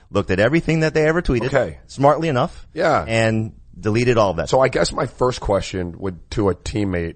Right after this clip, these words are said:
Speaker 2: would be, like, "Why didn't you do that?" Like, 'cause that just seems like, seems like common sense, right? Like, I mean, you know what you were tweeting when you were, but aside from that, um, I would look at them differently because,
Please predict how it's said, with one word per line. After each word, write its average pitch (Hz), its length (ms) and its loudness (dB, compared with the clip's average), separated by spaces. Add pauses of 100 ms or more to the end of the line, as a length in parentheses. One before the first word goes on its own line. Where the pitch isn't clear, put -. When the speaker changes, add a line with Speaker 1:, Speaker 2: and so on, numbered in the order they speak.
Speaker 2:
would 85 160 -10
be, 92 120 -6
like, 85 180 -6
"Why 87 260 0
didn't 82 480 -10
you 85 80 -16
do 80 280 -14
that?" 69 300 -16 (380)
Like, - 160 -18
'cause 92 140 -10
that 113 160 0
just 117 200 -4
seems 110 300 -4
like, 87 260 -6 (640)
seems 113 260 -4
like 98 200 0 (420)
common 90 320 -4
sense, 85 420 -6
right? 90 240 -2
Like, 87 180 -6
I 92 220 -8
mean, 90 200 -6
you 98 120 -4
know 98 160 0
what 85 180 -2
you 80 160 -10 (120)
were 82 80 -20
tweeting 92 420 -6
when 80 140 -8
you 82 100 -6
were, 80 120 -6 (260)
but 120 260 4 (260)
aside 147 380 0
from 104 200 -4
that, 98 440 -4
um, 92 540 0 (1160)
I 135 140 2
would 160 220 2
look 127 180 0
at 117 100 -4
them 104 140 -2
differently 95 480 -4
because, 90 840 -4